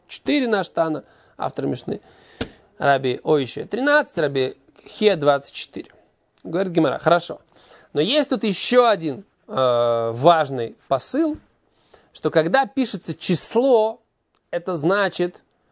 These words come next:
что это не единственные примеры, которые возможно было сказать. То есть, если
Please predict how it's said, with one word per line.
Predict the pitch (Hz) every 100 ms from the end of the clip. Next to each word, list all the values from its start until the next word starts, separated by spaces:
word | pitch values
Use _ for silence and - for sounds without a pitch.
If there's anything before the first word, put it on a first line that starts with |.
| _ _ _
что | - 160
это | 156 175
не | 190
единственные | 190 196 175 254 - 202 185 160
примеры, | 160 151 151 139 120 _ _ _ _ _ _ _
которые | - 143 - 156 147 123 - _ _ _
возможно | 131 143 139 147 120 120
было | 120
сказать. | - - - - _
То | -
есть, | - -
если | 147 269 311 - 220 220